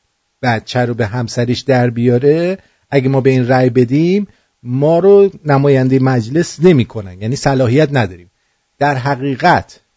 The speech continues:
جملهش اینجوری میشه، جملهشو اگه بخوای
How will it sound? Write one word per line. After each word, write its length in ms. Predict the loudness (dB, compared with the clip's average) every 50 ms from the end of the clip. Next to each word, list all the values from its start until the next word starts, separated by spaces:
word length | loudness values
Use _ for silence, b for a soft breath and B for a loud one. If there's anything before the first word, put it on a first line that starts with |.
| _ _ _ _ _ _ _ _ _ _
جملهش 500 | -4 -2 -2 0 0 2 2 2 2 2
اینجوری 320 | 2 2 2 2 2 2
میشه، 380 | 2 0 -2 -4 -8 -14 -16 -18 _ _ _ _ _ _ _ _ _ _ _ _ _ _ _ _ _ _ _ _ _ b b b b b b _ _ _ _ _
جملهشو 640 | -2 0 2 2 2 2 2 2 2 2 2 0 0 0
اگه 200 | -2 -2 0 0
بخوای 300 | 0 0 0 -2 -4 -4